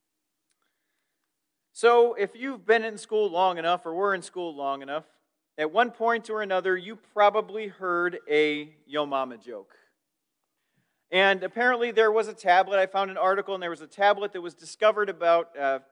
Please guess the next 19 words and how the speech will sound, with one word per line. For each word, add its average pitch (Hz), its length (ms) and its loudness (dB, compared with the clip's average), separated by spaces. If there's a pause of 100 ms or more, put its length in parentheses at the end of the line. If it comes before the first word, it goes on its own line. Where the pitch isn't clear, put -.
(100)
in 143 120 -18
fifteen 226 360 -6
hundred 208 320 -6
B 202 160 -12
C, 165 380 -12 (160)
which 156 200 -12
may 254 360 0
be 240 200 -4
na-, 190 380 -4
mo-, 190 240 0
known 214 300 0
to 220 80 -4
contain 185 400 -10
the 175 100 -10
world's 196 340 -2
first 170 380 -4
Yo 175 120 -4
Mama 202 300 0
joke. 117 440 -16